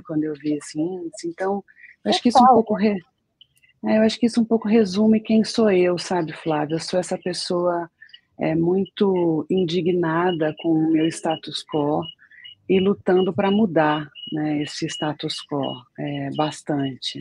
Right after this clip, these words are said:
Speaker 1: né? Isso que eu, que eu tento fazer, né? Equilibrista, é,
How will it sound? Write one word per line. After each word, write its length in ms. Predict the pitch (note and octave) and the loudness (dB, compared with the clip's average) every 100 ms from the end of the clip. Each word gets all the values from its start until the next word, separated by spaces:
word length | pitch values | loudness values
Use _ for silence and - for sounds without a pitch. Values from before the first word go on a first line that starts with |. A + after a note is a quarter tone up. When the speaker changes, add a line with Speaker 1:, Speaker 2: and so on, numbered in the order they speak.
| C#3+ | -8
Speaker 1:
né? 160 | C#3+ D3 | -4 -4
Isso 200 | - D#3 | -4 -10
que 180 | - | -4
eu, 220 | D#3+ D#3 D3+ - - - - - - | -2 0 -2 -8 -18 -20 -16 -16 -2
que 100 | G3 | 0
eu 80 | F#3 | 2
tento 360 | F#3+ F3 E3+ | 4 4 2
fazer, 520 | - F#3 E3 D3+ D3 | -2 -2 0 2 2
né? 260 | C#3 D#3 D#3+ | 2 2 2
Equilibrista, 920 | D3+ F#3+ F#3 D3+ E3 G3+ A#3+ - C4 C4 - - - _ _ - | 0 0 0 0 2 4 4 2 -2 -2 -6 -18 -18 _ _ 0
é, 640 | D#3+ D#3 D3+ C#3+ C3+ C3 | 2 4 2 0 -2 -4